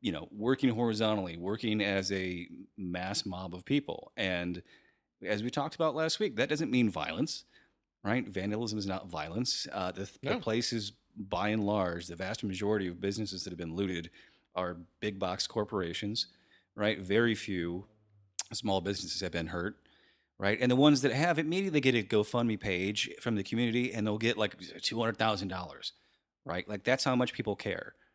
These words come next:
Speaker 1: And most
Speaker 2: And
Speaker 1: of the
Speaker 2: I'm
Speaker 1: business
Speaker 2: also
Speaker 1: owners I know, have I told you, did I tell you about the camera owner, the camera shop owner who had, like, a hundred-year-old camera shop get, that got burned? And he got on the
Speaker 2: No.
Speaker 1: news and said, "I,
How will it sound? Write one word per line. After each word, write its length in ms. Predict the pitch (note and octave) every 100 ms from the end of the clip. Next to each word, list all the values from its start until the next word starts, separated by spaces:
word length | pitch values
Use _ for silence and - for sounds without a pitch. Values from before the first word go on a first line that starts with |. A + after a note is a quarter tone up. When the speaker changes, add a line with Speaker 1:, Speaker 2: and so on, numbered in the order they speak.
| _ _ -
Speaker 1:
And 240 | G2+ F#2+
most 240 | A#2+ D3+
Speaker 2:
And 80 | F#3+
Speaker 1:
of 60 | A#3+
the 40 |
Speaker 2:
I'm 60 | B3+
Speaker 1:
business 180 | C3+ C3+
Speaker 2:
also 120 | C3
Speaker 1:
owners 180 | B2 A#2+
I 140 | A2+
know, 200 | A2 B2+
have 80 | G#2
I 40 | G#2+
told 200 | E3 F3
you, 40 |
did 40 | F#3+
I 40 |
tell 120 | - F#3
you 60 |
about 140 | F#3 F3+
the 80 |
camera 360 | - C#3 C#3 C3+
owner, 320 | C#3+ D3 D3 -
the 60 |
camera 220 | - A#2 B2
shop 260 | C3+ B2+
owner 320 | C3 B2+ C3 C3
who 80 | A2
had, 140 | G2+
like, 120 | G2 F2+
a 40 |
hundred-year-old 540 | G#2 G#2 G2+ G#2 G#2 -
camera 220 | F#2+ G2+
shop 280 | A#2+ A2 A2+
get, 140 | -
that 100 | A2
got 220 | A2 G#2+
burned? 340 | G#2+ G#2+ A2 A#2+ - _ _ _ -
And 60 |
he 40 | G2+
got 140 | G#2+
on 100 | A#2 G#2
the 60 |
Speaker 2:
No. 60 | F#2
Speaker 1:
news 360 | G2 G#2 G#2 - _ _ A2+
and 120 | G#2
said, 280 | - G2+ G2
"I, 240 | G2+ F#2